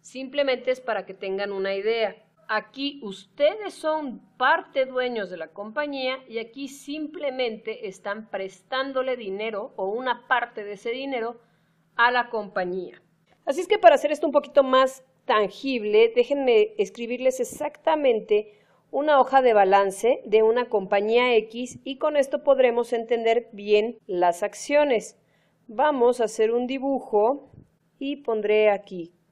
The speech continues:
compañía, compañía X. Digamos que con esta compañía X vamos a ver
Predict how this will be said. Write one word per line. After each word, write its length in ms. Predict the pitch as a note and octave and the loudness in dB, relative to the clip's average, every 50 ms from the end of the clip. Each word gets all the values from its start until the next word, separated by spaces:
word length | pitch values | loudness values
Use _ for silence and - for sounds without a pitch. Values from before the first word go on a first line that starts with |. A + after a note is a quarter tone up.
| _ _ _ _ _ - | _ _ _ _ _ -4
compañía, 1000 | - A#3+ B3+ C#4 C#4+ C4 C4+ A#3 G#3+ G3+ G3+ G3+ G#3 G#3+ A3 A3 A#3 A#3+ B3+ C4 - - - - - _ _ _ _ _ _ _ _ _ _ _ _ _ _ _ _ _ _ _ _ _ _ _ _ _ _ _ _ _ _ _ _ _ _ _ _ _ _ _ _ _ _ _ _ _ _ _ _ _ _ _ _ _ _ _ _ _ _ _ _ _ _ _ _ _ _ _ _ _ _ _ _ _ _ _ _ _ _ _ _ _ | 0 0 0 0 0 -2 0 0 0 0 0 0 0 2 2 0 0 -2 -6 -8 -14 -20 -20 -20 -20 _ _ _ _ _ _ _ _ _ _ _ _ _ _ _ _ _ _ _ _ _ _ _ _ _ _ _ _ _ _ _ _ _ _ _ _ _ _ _ _ _ _ _ _ _ _ _ _ _ _ _ _ _ _ _ _ _ _ _ _ _ _ _ _ _ _ _ _ _ _ _ _ _ _ _ _ _ _ _ _ _
compañía 840 | - E3+ E3 E3 E3 - D3+ D3+ D#3+ F3 G3+ A3+ B3 B3+ C4 C#4 - - _ _ | -12 -10 -10 -10 -10 -12 -12 -10 -6 -4 -2 -2 -2 -2 -2 -4 -8 -14 _ _
X. 540 | - A#3+ A3 - - - - - - - - _ _ _ _ _ _ _ _ _ _ | 0 0 0 0 -2 -10 -20 -20 -20 -20 -20 _ _ _ _ _ _ _ _ _ _
Digamos 580 | A3 B3 C4 D4 F4+ F#4 D#4+ C#4+ D4+ F4 E4+ | -8 -2 0 0 2 4 6 6 6 4 2
que 160 | - - G#3+ G#3+ | -2 -2 -2 0
con 160 | A3+ A3 A3 | 2 4 4
esta 260 | B3 B3+ - C4+ C4+ | 4 4 2 0 4
compañía 680 | - C#4 C4+ C4+ C4 C4+ B3 A#3 A3+ A3+ A3+ A3 G#3 G3 | 6 4 4 6 4 2 2 4 4 4 4 6 6 4
X 340 | F#3+ F#3 F#3+ - A#3 A3 | 4 0 -2 -8 -12 -2
vamos 400 | A3 B3 B3 B3 B3+ C4 B3+ C4 - | 0 2 2 4 4 2 2 2 4
a 120 | - A3 A3 | 4 6 6
ver 340 | A3 A3 A3 A#3 A#3+ A#3 | 6 4 4 4 2 -2